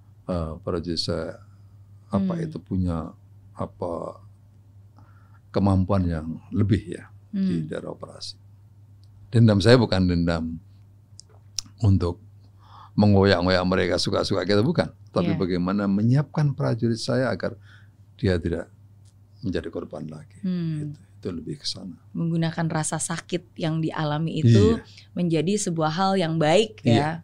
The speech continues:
Speaker 1: Hmm.
Speaker 2: Hmm. Karena
Speaker 1: Hmm.
Speaker 2: ya bagaimanapun juga itu mereka harus tetap harus kuat kan. Rasa
Speaker 1: Iya,
Speaker 2: sakit
Speaker 1: iya.
Speaker 2: itu menguatkan sebenarnya
Speaker 1: Betul,
Speaker 2: kan.
Speaker 1: iya. Harus, harus sebuah pelajaran penting yang jangan dilewati begitu saja.
Speaker 2: Oke.
Speaker 1: Karena nanti akan menimbulkan korban baru.
Speaker 2: Iya.
Speaker 1: Gitu.
Speaker 2: Iya.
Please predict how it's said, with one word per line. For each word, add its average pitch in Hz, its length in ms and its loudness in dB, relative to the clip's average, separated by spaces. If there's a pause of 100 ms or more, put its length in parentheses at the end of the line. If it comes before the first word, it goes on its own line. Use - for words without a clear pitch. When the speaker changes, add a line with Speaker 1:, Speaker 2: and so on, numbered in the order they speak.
(160)
Speaker 1:
Hmm. - 80 0
Speaker 2:
Hmm. 139 260 -2 (260)
Karena 156 240 -6
Speaker 1:
Hmm. 175 100 -2
Speaker 2:
ya 147 120 -2 (240)
bagaimanapun 147 400 -6
juga 185 160 2
itu 185 100 -8 (120)
mereka 127 280 -8
harus 175 160 -4
tetap - 400 -6
harus 196 220 -2
kuat 247 300 4
kan. 147 240 -4
Rasa 254 240 4
Speaker 1:
Iya, 190 40 4
Speaker 2:
sakit 190 200 -2
Speaker 1:
iya. - 100 2
Speaker 2:
itu - 120 4
menguatkan 202 760 2
sebenarnya 147 560 0
Speaker 1:
Betul, 135 80 -8
Speaker 2:
kan. 139 240 -4
Speaker 1:
iya. - 120 -10 (120)
Harus, 104 500 -2
harus 90 440 -8 (280)
sebuah - 340 -2
pelajaran 90 540 2
penting 87 460 2
yang 85 180 -2 (540)
jangan 85 260 -2
dilewati 85 460 -2
begitu 87 280 -12
saja. 123 360 -8 (180)
Speaker 2:
Oke. 175 240 -6
Speaker 1:
Karena 92 220 -2
nanti 107 100 -4
akan 104 160 0
menimbulkan 95 440 2
korban 87 340 -4
baru. 117 260 -6 (220)
Speaker 2:
Iya. - 320 -4 (180)
Speaker 1:
Gitu. - 320 -20 (200)
Speaker 2:
Iya. - 260 -6